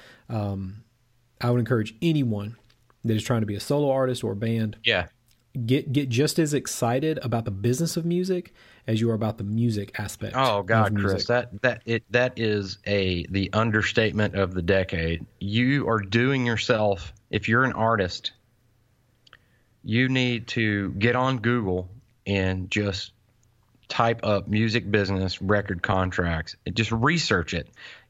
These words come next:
Speaker 2: Get a good understanding of how things work.
Speaker 1: Yeah.
Speaker 2: Right? You don't, you don't have to be a, a, a, a, have a master's degree in calculus
Speaker 1: Nope.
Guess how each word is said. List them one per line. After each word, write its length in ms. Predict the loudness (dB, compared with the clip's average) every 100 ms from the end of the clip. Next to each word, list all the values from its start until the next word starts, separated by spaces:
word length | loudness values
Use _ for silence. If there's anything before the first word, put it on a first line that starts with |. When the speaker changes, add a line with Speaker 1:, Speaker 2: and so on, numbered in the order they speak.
| -4
Speaker 2:
Get 240 | 2 2 2
a 80 | -2
good 420 | 0 0 0 0
understanding 1040 | -2 -2 0 -2 0 0 0 2 0 -2 -8 -18 -4
of 120 | -2
how 320 | 0 2 2 0
things 460 | 0 0 0 -4
work. 460 | -2 0 0 -2 -10 -20 -20 -20 _
Speaker 1:
Yeah. 180 | -4 0
Speaker 2:
Right? 320 | 2 2 0 0
You 140 | 0
don't, 200 | 0 -2
you 80 | -6
don't 200 | -6 -4
have 220 | -2 -2 -2
to 80 |
be 360 | -2 0 0 0
a, 220 | -2 -2 -4
a, 160 | -8 -4
a, 300 | -2 0 -2 -2
a, 320 | 0 0 -2 -10 _ _ -4
have 140 | 0
a 80 | 2
master's 560 | 2 0 -2 -4 -4
degree 340 | -4 0 2 2
in 120 | -2
calculus 800 | 0 0 0 0 -2 -2 -4 -12 -20 -10
Speaker 1:
Nope. 240 | -6 -6